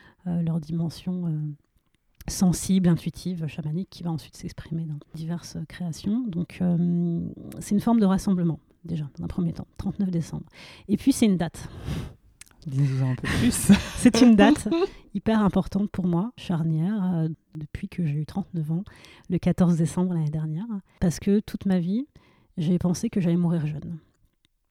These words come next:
Speaker 1: Donc à l'âge de trente-six, trente-sept ans. Puis finalement, chemin faisant, euh, j'ai dépassé les trente-six, trente-sept, trente-huit. Et tout d'un coup, je me suis retrouvée face à ce chiffre énorme, trente-neuf ans,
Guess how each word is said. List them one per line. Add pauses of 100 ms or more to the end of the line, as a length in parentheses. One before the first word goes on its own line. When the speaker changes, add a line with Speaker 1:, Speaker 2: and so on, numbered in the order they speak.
(160)
Speaker 1:
Donc
à
l'âge
de
trente-six,
trente-sept
ans. (1040)
Puis
finalement,
chemin
faisant,
euh,
j'ai
dépassé
les
trente-six,
trente-sept,
trente-huit. (580)
Et
tout
d'un
coup,
je
me
suis
retrouvée
face
à (100)
ce
chiffre
énorme,
trente-neuf
ans,